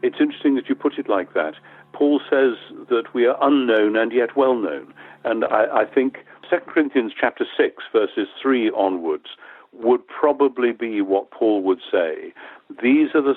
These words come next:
signs of the apostles, um, that, that you are unknown and yet well known, that you are dying and behold we live, that you're, um, uh, cast down but not forsaken," and all of that. And, um, Paul was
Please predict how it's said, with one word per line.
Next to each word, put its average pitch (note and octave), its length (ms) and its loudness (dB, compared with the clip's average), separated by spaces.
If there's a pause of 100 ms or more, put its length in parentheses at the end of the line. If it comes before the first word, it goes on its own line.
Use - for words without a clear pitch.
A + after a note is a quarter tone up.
signs A#2+ 420 2
of G2+ 120 -6
the G#2 100 2
apostles, F#2 640 -4 (520)
um, G2+ 460 -2
that, G2+ 320 0
that G#2+ 260 0
you G2+ 140 4
are G2 120 2 (100)
unknown A2 480 2
and G2+ 120 -4
yet F#2+ 220 0
well G2+ 220 2
known, E2 300 -2
that F2 160 -8
you G#2 80 0
are F#2 100 0 (160)
dying G2+ 260 2
and F2+ 100 -4
behold F#2 280 0
we F#2 140 0
live, F#2 380 2
that - 140 -4
you're, F2 220 0 (140)
um, F2 240 -6 (400)
uh, A#2+ 280 -10 (140)
cast A#2 320 0
down G#2+ 320 2
but G2 160 0
not G2 200 0
forsaken," G2 640 0
and E2+ 140 -8
all G#2 260 4
of F#2+ 80 -2
that. E2 240 -4 (480)
And, A2+ 400 0 (420)
um, G#2+ 260 0 (220)
Paul D3+ 560 2 (400)
was A#2 260 2